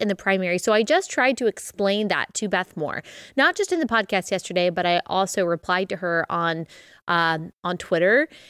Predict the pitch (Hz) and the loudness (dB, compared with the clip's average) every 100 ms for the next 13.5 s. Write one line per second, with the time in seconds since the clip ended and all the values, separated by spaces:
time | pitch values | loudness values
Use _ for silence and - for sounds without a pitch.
0 | - _ 214 202 190 190 185 185 180 - | -20 _ 0 4 4 2 2 0 -4 -4
1 | 190 185 180 - 208 220 214 254 - 240 | 0 4 4 2 2 2 2 0 -2 -4
2 | 226 226 220 202 208 190 190 185 - - | 0 2 2 0 -2 0 0 -2 -4 -4
3 | - 202 190 - 208 190 185 180 185 175 | -2 -2 -4 -4 0 4 4 6 4 2
4 | 185 - 175 185 175 170 180 - 196 165 | -2 -2 2 2 0 -2 -4 -2 -4 -4
5 | - 175 - 185 190 185 190 226 233 226 | -4 -4 -4 -6 -2 0 2 4 2 0
6 | _ 208 202 - 220 247 285 269 220 214 | _ 0 0 -2 -4 -4 0 2 2 4
7 | 214 - 214 - 202 208 - 254 240 240 | 2 0 -4 -2 -2 0 2 2 2 0
8 | 240 262 247 262 277 392 - 330 277 247 | 0 0 2 4 4 2 2 2 6 4
9 | - - - - 233 - 156 160 175 - | 2 -10 -20 -2 -2 0 0 2 0 -2
10 | 220 180 160 196 196 175 175 175 175 - | -2 0 0 0 0 0 0 0 -2 0
11 | 190 175 180 190 180 - 247 254 254 254 | 0 0 -2 -2 -2 2 2 4 2 2
12 | 247 294 277 381 480 302 269 - 262 262 | 0 -2 -2 2 4 6 4 2 0 0
13 | - 277 277 277 | 0 0 2 2